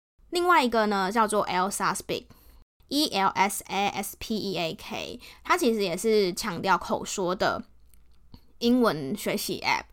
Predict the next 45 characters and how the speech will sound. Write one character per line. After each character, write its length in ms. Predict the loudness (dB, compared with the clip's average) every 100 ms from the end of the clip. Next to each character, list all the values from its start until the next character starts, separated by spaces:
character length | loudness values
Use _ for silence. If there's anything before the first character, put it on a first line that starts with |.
| -20 -20 -16 -4
不 80 |
过 180 | 6 6
它 180 | 8 4
跟 520 | 4 2 2 0 0
另 140 | 0 4
外 160 | 4
一 40 | 4
个 100 | 0
Speak 260 | -2 0
有 180 | 2 0
一 60 | 2
个 160 | 0
不 240 | 0 2 4
一 40 |
样 160 | 4 2
的 60 |
地 220 | 0 -2
方 280 | 0 0 0
的 100 | -4
点 320 | -4 -6 -6
是， 400 | -6 -2 2 2 0 -16 -14
它 220 | 0 0
主 220 | 2 0
要 160 | 2 2
强 280 | 0 -6 -4
调 220 | 2 2
的 160 | 2 -2
是 380 | -4 -2 -2
你 320 | -2 -6 -10 -12 -14
的 540 | -4 -2 0 -2 -6 -10
语 220 | -12 -12 -4
调， 200 | -2 -2 -4 -16 -20 -20 -20 -14
就 120 | 2 2
你 100 | 2
的 80 | -2
口 300 | -4 -4 -4
音。 300 | -6 -6 -10 -12 -20 -12
所 140 | 2 2
以 40 |
它 160 | 6 4
其 240 | 4 -2
实 280 | -2 -2 -2
在 440 | 2 2 4 0 0
app 200 | 0 0
的 380 | -4 -2 -2 -4